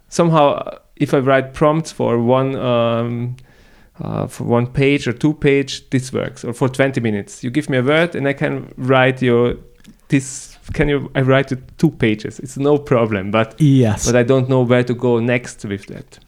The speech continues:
Speaker 2: I understand. Yeah.
Speaker 1: So
Speaker 2: So, wh-, wh-, what kind of writing do you do? If you don't mind me reversing the table
Speaker 1: No, you, you,
Speaker 2: briefly.
Speaker 1: you can ask. Uh, no, um, I'm very interested in writing. This is one of my pipe dreams.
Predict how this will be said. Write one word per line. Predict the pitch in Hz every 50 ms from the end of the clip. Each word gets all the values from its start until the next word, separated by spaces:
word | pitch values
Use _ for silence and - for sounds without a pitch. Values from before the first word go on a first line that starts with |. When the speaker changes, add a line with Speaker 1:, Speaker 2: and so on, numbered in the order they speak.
| - - - -
Speaker 2:
I | 120 120 117
understand. | 113 117 113 110 - - 117 104 101 107 107
Yeah. | 110 113 117 113 107 104 104 107 - - - - - - - - _
Speaker 1:
So | - - - 117
Speaker 2:
So, | - - - - -
wh-, | 180 185 202
wh-, | 214 233 -
what | 190 208 208
kind | - - 220 220 220
of | 214 208 196 - - - -
writing | - 165 175 180 175 - 180 175
do | 170
you | 175 185 180
do? | 175 202 214 233 233 - - _ _ - _ _ - _ _ _ _ _ -
If | - 123
you | 131 131
don't | 135 135 139
mind | 127 123 120 123
me | 120 117 123
reversing | 139 139 123 113 135 127 - - - 135
the | 131
table | 131 135 151 180 226
Speaker 1:
No, | 254 240 190
you, | 156 156 165
you, | 160 165 160
Speaker 2:
briefly. | 151 104 123 123 127 117 113
Speaker 1:
you | 143
can | 135 - 160 143
ask. | - 156 147 127 127 -
Uh, | - 117 113 - 143
no, | 135 156 160 156 143
um, | 131 123 120 123 123 120 120 120 120 120 117 117 117 - -
I'm | - 135 143 139
very | 147 147 139
interested | 135 139 139 131 123 117 110
in | 107 107
writing. | 104 110 110 113 120 - 135 127 127
This | 123 117
is | 123 113 -
one | 113 117 120 120
of | 117 117 -
my | 117 113 110 117
pipe | 117 - - - 113 113 127 -
dreams. | - - 123 123 131 131 131 - -